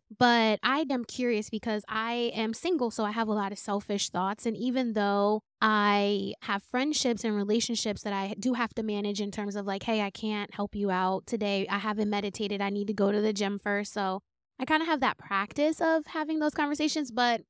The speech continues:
I'm single. So it's like, it matters, but, like, to what degree. So I am just curious of what those conversations are like, more so, like, uh, on that frame set of marriage, because even, too, going on a solo trip, I can't believe you just did that.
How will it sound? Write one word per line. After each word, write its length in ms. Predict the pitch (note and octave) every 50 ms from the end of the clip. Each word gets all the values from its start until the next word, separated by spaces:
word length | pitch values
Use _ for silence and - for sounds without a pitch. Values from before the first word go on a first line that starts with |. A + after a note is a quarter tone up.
| _ -
I'm 180 | D4 D#4+ D#4 D4+
single. 400 | - - C4 G3+ F3+ G3 F#3 F#3+
So 120 | - G#3+
it's 160 | G3 G3 -
like, 260 | A#3 A3 G#3+ G3+ F#3 -
it 180 | F#4 E4 D#4 D#4
matters, 380 | D4 D4 C#4 C4 B3 B3 A#3 G#3+
but, 140 | A3 A3 G#3
like, 200 | G#3 G3+ G3 -
to 120 | C4 A#3
what 380 | A3+ A3 A3 G#3+ G#3+ G#3 G3+ - _ _ _ _ -
degree. 400 | - A#3+ G#3 G3+ A3+ A#3+ G#3+ G#3
So 200 | - - A3+ A3+
I 140 | A3+ A#3+ C#4
am 220 | D#4 E4 E4 D#4
just 240 | D4 D#4 B3+ - -
curious 580 | - - A3+ B3 B3+ B3 A#3 G#3+ G#3 G#3 -
of 220 | - G#3 G3+ G3+ G3 _ _ -
what 140 | C4 C#4
those 180 | - E4 E4 D#4+
conversations 680 | - E4+ D#4 B3+ C4 A#3 - A3+ A#3+ - C4 B3+ A3+ A3+
are 120 | G#3 G#3
like, 440 | G3 F#3+ F#3+ F#3+ F#3+ F#3 F#3 _ - _ _ _ _ -
more 180 | C4 B3+ B3 A#3+
so, 200 | - B3 A3 A3
like, 200 | G#3 G3 F#3+ G#3+
uh, 80 | G#3 -
on 160 | - A3+ A3
that 180 | A3 G3+ - -
frame 300 | - A3+ G#3+ A3+ A3+ G3+
set 340 | - - A3 G#3 G3 - - _ _ _ _ _ -
of 140 | A#3 A3
marriage, 500 | G#3+ G3+ G3 F#3 G3 A3+ A#3 G#3+ G3 -
because 220 | - A3 - A#3 G#3+
even, 240 | A#3+ A#3+ G#3+ G#3+ G#3+
too, 320 | - D4 D4+ D4 C4+ - - _ _ _ _ _
going 240 | - A#3+ B3 B3 C4
on 120 | B3 A#3 A3+
a 60 | A3+
solo 340 | - B3 A#3 A#3+ A3+ G3+ G3+
trip, 300 | - - C#4 D4 C#4 -
I 180 | - B3+ C#4 D#4
can't 160 | - F#4 F4
believe 200 | D#4+ F4 F4 D4+
you 120 | D4 D4+ C4+
just 180 | C#4 C#4 -
did 100 | - C4+ B3
that. 100 | B3